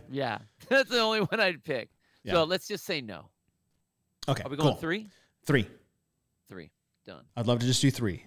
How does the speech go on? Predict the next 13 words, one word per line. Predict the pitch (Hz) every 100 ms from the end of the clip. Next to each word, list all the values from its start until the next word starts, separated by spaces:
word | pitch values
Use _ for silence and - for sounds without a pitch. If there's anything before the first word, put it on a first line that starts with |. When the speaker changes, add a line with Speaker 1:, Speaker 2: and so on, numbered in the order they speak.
| _
Speaker 2:
Just | 160 160
to |
show, | 160 180 175 180 151
show, | - 180 180 185 170
not | 165 - 117
them, | 113 113 123 - -
not | 120 117 _ _ _ _ _ _ _ _ _ _
Speaker 1:
To | -
show | 107 -
Speaker 2:
CrossFit. | 120 95 117
Speaker 1:
them. | 90 - _ _ _
Speaker 2:
Show | - - 170 185
everybody. | 160 113 107 123